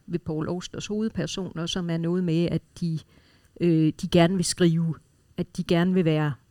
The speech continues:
forfattere. Øh, det er en af de ting, der er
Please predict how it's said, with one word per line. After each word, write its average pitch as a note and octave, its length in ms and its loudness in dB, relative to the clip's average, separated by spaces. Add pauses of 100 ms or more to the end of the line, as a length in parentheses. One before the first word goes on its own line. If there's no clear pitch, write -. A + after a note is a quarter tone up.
(180)
forfattere. D#3+ 640 -2 (840)
Øh, D#3+ 100 2 (180)
det - 20 2 (140)
er F#3 40 6
en F3 120 4
af E3 80 2
de E3+ 120 -6
ting, - 320 -2
der D3+ 60 0
er C3+ 200 0